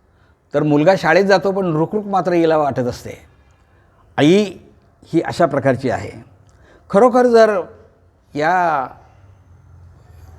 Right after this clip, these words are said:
क्लिपचा वाचल्यानंतर जेव्हा मी विचार केला, तर महाराजांनी जे सांगितलं, "करी लाभाविण प्रीती, ऐसी कळवळ्याची याते." म्हणजे कुठल्याही प्रकारचा लाभ नाही,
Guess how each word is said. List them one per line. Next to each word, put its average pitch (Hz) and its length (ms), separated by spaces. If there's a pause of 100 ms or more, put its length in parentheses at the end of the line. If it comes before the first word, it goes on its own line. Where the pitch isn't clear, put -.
क्लिपचा 143 720 (400)
वाचल्यानंतर 180 680
जेव्हा 180 240
मी 185 80
विचार 170 340
केला, 120 320 (1040)
तर 135 80
महाराजांनी 156 520
जे 208 100
सांगितलं, 160 460 (720)
"करी 180 260
लाभाविण 165 480
प्रीती, 117 380 (680)
ऐसी 131 280
कळवळ्याची 151 580
याते." - 400 (560)
म्हणजे 143 220
कुठल्याही 170 360
प्रकारचा 160 380
लाभ 151 260
नाही, 120 360